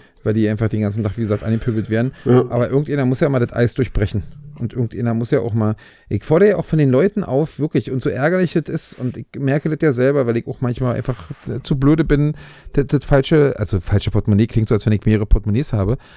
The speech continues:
Speaker 1: aber es gibt ja dann, ich hab ja so eine Umweltkarte und, äh, aber die einfach nicht mitnehme, weil ich die irgendwo hingelegt habe oder in die Jacke gesteckt habe und am nächsten Tag habe ich die Jacke nicht mit, sondern nur die Tasche und so, weißt du?
Speaker 2: Mhm.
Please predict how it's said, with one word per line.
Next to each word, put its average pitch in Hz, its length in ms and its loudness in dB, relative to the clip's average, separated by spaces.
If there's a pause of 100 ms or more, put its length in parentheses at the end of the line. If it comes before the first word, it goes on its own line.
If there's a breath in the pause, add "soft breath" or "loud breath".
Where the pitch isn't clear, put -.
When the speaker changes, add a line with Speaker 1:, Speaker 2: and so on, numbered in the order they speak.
(340 soft breath)
Speaker 1:
aber 117 260 2
es 104 80 -2
gibt - 160 -2
ja 123 100 4
dann, 117 320 2
ich - 120 -4
hab - 100 0
ja 175 100 2
so 110 80 2
eine 110 80 4
Umweltkarte 117 760 2 (180)
und, 120 380 2
äh, 113 280 4 (280 soft breath)
aber 120 180 4
die 147 120 4
einfach 147 180 0
nicht 139 160 0
mitnehme, 117 420 4
weil 120 80 6
ich - 60 2
die - 80 0
irgendwo 139 180 4
hingelegt 127 420 6
habe 113 180 6
oder 123 140 0
in 139 80 0
die 139 100 0
Jacke 135 240 4
gesteckt 117 380 2
habe 113 180 4
und 113 120 0
am 120 100 2
nächsten 127 220 0
Tag 131 120 0
habe 135 140 2
ich 135 60 0
die - 80 -4
Jacke 131 220 2
nicht 123 180 0
mit, 120 140 0
sondern 127 240 2
nur 127 80 2
die 131 100 -2
Tasche 139 340 2
und 123 140 0
so, 113 160 2
weißt 131 180 4
du? 117 120 6
Speaker 2:
Mhm. 110 80 0